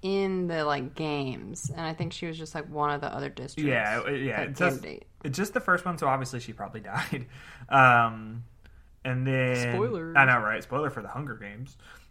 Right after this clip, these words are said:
Speaker 2: And then, uh, she was in the second Escape Room, which I also don't remember her in that. Tournament of Champions. <laughs> So, so anyway, so weird that she's kinda, that's an interesting career.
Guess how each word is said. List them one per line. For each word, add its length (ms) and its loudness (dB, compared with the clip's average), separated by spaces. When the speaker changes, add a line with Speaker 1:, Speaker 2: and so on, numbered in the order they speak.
Speaker 2:
And 140 -2
then, 200 2
uh, 300 6
she 160 -4
was 140 -2
in 160 -2
the 80 -4
second 440 -2
Escape 520 -10
Room, 320 -14
which 120 -8
I 80 0
also 260 -4
don't 300 -10
remember 300 -12
her 120 -14
in 100 -14
that. 200 -18
Tournament 380 -8
of 60 -18
Champions. 540 -16
<laughs> 200 -2
So, 280 0
so 40 8
anyway, 300 0
so 300 2
weird 320 4
that 200 2
she's 220 -6
kinda, 340 -2
that's 140 -2
an 160 -6
interesting 400 -6
career. 400 -18